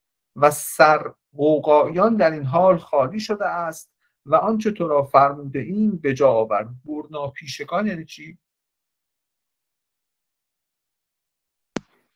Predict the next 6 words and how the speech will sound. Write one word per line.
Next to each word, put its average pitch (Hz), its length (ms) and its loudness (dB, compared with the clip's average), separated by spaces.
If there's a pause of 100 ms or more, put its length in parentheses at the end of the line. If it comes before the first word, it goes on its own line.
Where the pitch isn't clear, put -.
(240)
یعنی 135 180 0
گولاخا 131 720 4
مثلاً. 92 440 -12 (2000)
بگو 147 180 2
علی 156 120 6
اصغر. 143 380 2